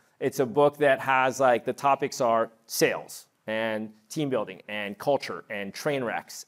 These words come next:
And, and I mess up every single topic in the book and start with a true story in each chapter of me totally train wrecking the topic at hand in a true story. And I s-, I gave it, I gave a manuscript to my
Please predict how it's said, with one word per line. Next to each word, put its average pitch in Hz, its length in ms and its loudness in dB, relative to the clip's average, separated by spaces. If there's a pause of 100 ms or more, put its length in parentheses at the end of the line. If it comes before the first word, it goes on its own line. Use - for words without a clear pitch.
And, 104 240 -8 (380)
and 143 220 0 (120)
I 185 460 4
mess 156 420 2
up 160 420 2
every 156 320 4
single 160 440 0
topic 143 580 -6 (100)
in 175 220 -2
the 170 60 0
book 160 360 4 (220)
and 139 160 -2
start - 460 4
with 147 160 0
a 135 80 0
true - 280 0
story 160 520 4
in 165 160 2
each 190 240 0
chapter 156 480 0
of 123 180 -4
me 139 400 0 (380)
totally 156 420 4
train 135 260 -2
wrecking 113 300 -2
the 101 60 -12
topic 104 320 -6
at 80 80 -16
hand - 240 -16 (320)
in 185 140 6
a 180 40 6
true 170 160 2
story. 131 220 0
And 131 80 2
I 143 40 6
s-, 139 120 0
I 156 100 2
gave 151 220 4
it, 156 80 0
I 139 80 -2
gave 139 180 2
a 131 60 -2
manuscript 139 460 -2
to 135 40 -8
my 117 220 0